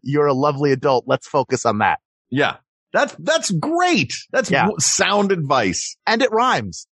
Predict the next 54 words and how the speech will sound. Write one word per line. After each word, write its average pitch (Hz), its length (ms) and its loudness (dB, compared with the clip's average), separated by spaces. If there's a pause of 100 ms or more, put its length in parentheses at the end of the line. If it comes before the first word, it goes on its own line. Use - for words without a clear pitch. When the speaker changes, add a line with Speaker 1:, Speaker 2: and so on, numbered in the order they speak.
(160)
Speaker 1:
Okay. 185 420 0
Speaker 2:
Well, 196 460 -2 (880)
all 135 80 2
right. 113 180 2
It's 147 160 0
Figment. 87 380 -2 (1400)
Speaker 1:
Figment 123 360 0
wins. 127 460 0 (280)
Speaker 2:
Figment 113 300 2
wins. 117 420 2
Sorry, 120 280 0
Speaker 1:
Wow. 110 120 2
Speaker 2:
Elliot. 110 280 0 (220)
Speaker 1:
Elliot 120 260 0
Speaker 2:
That - 40 0
was 123 100 0
a 117 60 2
tough 110 100 0
Speaker 1:
eliminated. 110 280 0
Speaker 2:
battle. 98 440 -2 (320)
You 113 100 0
shouldn't 127 240 0
have 123 100 0
eaten 120 200 0
that 117 200 0
family. 85 560 0 (180)
Speaker 1:
Yeah. - 120 -12
Speaker 2:
And 143 140 0
in 156 200 0
the 147 100 0
South, 131 460 0
look, 113 220 0
we 113 120 2
have 117 120 2
Madam, 113 460 0
or 113 100 0
we 110 100 2
have 113 160 -2
Queen 107 220 0
Narissa 101 260 0
versus 92 240 0
Mushu. 110 360 0
We 98 120 0
got 95 180 0
Speaker 1:
Wait, - 100 2
wait. 147 180 2
Speaker 2:
Mushu - 140 0
Speaker 1:
We're - 80 2
Speaker 2:
out 95 60 2
of - 60 2
Speaker 1:
gonna 151 100 2
Speaker 2:
that - 40 2
Speaker 1:
wait. 139 140 0
Speaker 2:
one. 101 60 -14